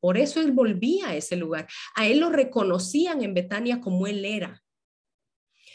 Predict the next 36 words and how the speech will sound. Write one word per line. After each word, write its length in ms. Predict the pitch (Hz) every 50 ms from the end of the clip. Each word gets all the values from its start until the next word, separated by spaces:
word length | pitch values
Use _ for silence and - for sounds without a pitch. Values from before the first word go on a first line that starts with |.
| - - _
Porque 260 | _ 208 208 - 220 202
dice 240 | 208 226 240 240
en 140 | 277 254 254
Juan 340 | 247 254 254 247 240 247 233
doce, 320 | 214 233 262 262 254 -
del 200 | 208 185 180 175
uno 120 | 190 208 214
al 140 | 208 208 -
tres, 180 | 220 220 220
dice, 240 | 196 214 202 214 214
"Seis 320 | 208 - - 240 220 175
días 340 | 175 208 240 233 214 214 - -
antes 360 | - 240 294 320 311 339 370
de 100 | 320 320
la 180 | 294 226 220 -
Pascua, 420 | - 403 453 - - _ _ _ _ _ _ _ _ _ _ _ - - - - - -
vino 360 | - 160 214 220 240 254 269
Jesús 360 | 269 277 269 262 285 254 - -
a 80 | 170
Betania", 680 | 151 156 156 - - 220 233 247 202 156 139 - - _ _
o 60 | 185
sea, 120 | - 180
seis 400 | 180 - - - 285 330 302 277
días 320 | - 285 302 285 240 - -
antes 340 | 247 262 269 247 - 208
de 120 | 180 180 175
montarse 580 | 156 156 165 - 208 220 220 - - 185 185 -
en 180 | 185 175 165 175
ese, 480 | 190 190 - 202 196 185 - - _ _
en 180 | - 180 175
ese 280 | 175 185 185 185 196 185
asno, 440 | 185 196 196 185 180 156 147 147 - _
o 100 | - 165
un 140 | 185 190
poquito 340 | 185 208 - 202 180 185 180
más. 400 | 180 170 160 170 - - - _